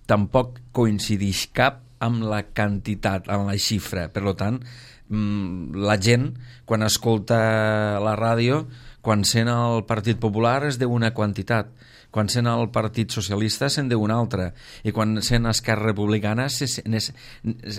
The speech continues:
sent una altra quantitat. El Partit Popular, per exemple, diu que el deute que vostès van fer públic, que manca afegir els, eh, més, els interessos bancaris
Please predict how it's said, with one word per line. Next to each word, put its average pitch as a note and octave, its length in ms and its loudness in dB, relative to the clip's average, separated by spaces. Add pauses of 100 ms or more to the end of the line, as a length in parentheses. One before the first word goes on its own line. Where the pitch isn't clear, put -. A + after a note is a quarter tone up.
sent A#2+ 300 2
una A#2 120 4
altra G#2 200 0
quantitat. G#2 640 0 (340)
El G2+ 160 2
Partit A#2 320 0
Popular, A#2 360 2
per A#2 140 0
exemple, A#2+ 680 2 (340)
diu A2+ 280 4
que C#3 280 2
el G2+ 720 0
deute A#2+ 400 2
que A2+ 180 0
vostès G#2+ 420 -2
van A2 140 0
fer G#2+ 180 -2
públic, A2+ 400 0
que A#2 120 2
manca A#2+ 280 2
afegir G#2+ 520 2 (480)
els, A2 800 2
eh, G2 600 2
més, A2+ 600 4
els G#2+ 240 2
interessos A2+ 520 4
bancaris A2+ 640 2